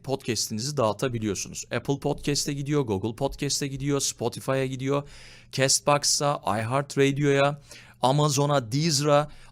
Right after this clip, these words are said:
aklınıza gelebilecek, hmm, dünya üzerinde ne kadar podcast platformu varsa hepsine ulaşabiliyorsunuz. Bu açıdan, e, yani radyodan farklı olarak dünyanın her yerine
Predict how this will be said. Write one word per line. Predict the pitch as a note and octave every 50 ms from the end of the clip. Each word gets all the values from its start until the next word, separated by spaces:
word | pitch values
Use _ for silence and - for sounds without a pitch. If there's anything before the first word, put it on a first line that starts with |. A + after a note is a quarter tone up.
| - -
aklınıza | B2 - - - - F#3+ F#3 F3+ D#3+ G3 A#3+
gelebilecek, | A3 F#3 D3 C3+ B2 A#2+ A2+ A2+ A2 C#3+ F3+ E3+ - - _ _ _ _ _ _ _
hmm, | - A2 G#2 G#2 G2+ G2 F#2+ - - - - - G2+
dünya | G#2+ C#3 D3 D3+ F3 F#3+ G3
üzerinde | F3+ C3+ C3+ B2 A#2 A2+ G#2 A2
ne | C#3 D3
kadar | - F3 E3 D3 A#2 -
podcast | - B2 - - - A2 - - -
platformu | A2+ G2+ G2 - - G#2+ F#2+ F#2 F#2 G2+
varsa | C3+ C#3 A#2 - - A#2+ D3 F3+ - - - _ - _
hepsine | F#3+ G#3+ D#3 - - D3+ D#3+
ulaşabiliyorsunuz. | D#3+ C3+ B2 A2+ - - A2 G2+ G2 F#2+ F2 D#2 - - D#2 C#2+ - - - - _ _ - - _ _ _ _ _ _ _ _ _ _ _ - _ _ - _
Bu | - G2+ G#2 A#2 C#3+ F#3+
açıdan, | A#3+ - - E3+ C#3 A2+ A#2+ E3 F3+ - - - - - - - - _ _ _
e, | - G2 F2+ E2+ D#2 D#2 - - _ _ _ _
yani | - G#2 F2+ F#2+ F2 C#2+ - _ _ _ _ - - _ _ _ _ _ _ _ _ _ G#2
radyodan | G#2+ - - G2+ D3 D#3 D#3+ D3+ C3+
farklı | - - A2 G#2 - - C#3 B2
olarak | G2 F#2 F2 A2 - - - -
dünyanın | A2+ B2 B2 B2 B2 C3 C3+ B2
her | G#2+ B2 C3+ C#3+
yerine | D3 C#3 B2 G#2+ G2 F#2+ F#2 G2+ -